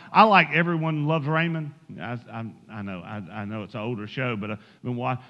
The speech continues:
but, uh, there's one of 'em where Allie, who is the little girl, has a hamster. And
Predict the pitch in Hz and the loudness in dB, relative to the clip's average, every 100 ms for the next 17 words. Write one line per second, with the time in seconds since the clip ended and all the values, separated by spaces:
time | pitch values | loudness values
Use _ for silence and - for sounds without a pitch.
0 | - - - 151 143 151 135 147 165 170 | -20 -6 -2 0 2 2 2 2 2 2
1 | 254 233 185 180 160 156 202 190 156 160 | 2 4 4 2 4 8 10 10 6 6
2 | 156 131 151 156 160 123 180 180 147 131 | 4 2 0 0 0 2 4 4 4 2
3 | - - - - 170 151 131 123 175 214 | -4 -18 -2 4 6 6 0 2 4 6
4 | 185 - 123 95 - _ _ _ - 160 | 4 -4 -8 -8 -12 _ _ _ 0 4
5 | 151 147 | 4 0